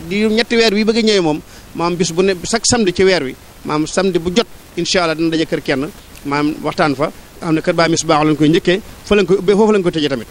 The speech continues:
incha allah taala. Loolu daal mooy li nga xam ne maam moom noonu, noonu, noonu, noonu lay doxee, incha allah. Loolu moom,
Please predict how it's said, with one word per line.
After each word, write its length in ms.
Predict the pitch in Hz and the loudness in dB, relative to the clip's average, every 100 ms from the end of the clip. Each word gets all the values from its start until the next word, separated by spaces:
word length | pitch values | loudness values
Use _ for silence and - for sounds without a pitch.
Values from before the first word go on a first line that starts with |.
| - - - - | -18 -20 -16 -8
incha 220 | 151 151 | -4 -2
allah 140 | 135 | -2
taala. 200 | 123 123 | -2 0
Loolu 160 | 147 160 | 2 4
daal 140 | 156 | 2
mooy 160 | 156 160 | 2 2
li 80 | 165 | 0
nga 60 | 156 | 2
xam 140 | 170 | 2
ne 60 | 147 | 2
maam 200 | 143 143 | 0 0
moom 160 | 143 | -2
noonu, 180 | 143 143 | -2 -2
noonu, 180 | 143 139 | -4 -4
noonu, 180 | 135 135 | -4 -4
noonu 140 | 135 | -4
lay 100 | 131 | -2
doxee, 200 | 135 135 | -4 -4
incha 240 | 127 127 113 | -8 -8 -8
allah. 160 | 110 - - 240 - | -8 -12 -6 -6 0
Loolu 280 | 196 196 | 2 4
moom, 220 | 185 185 | 4 2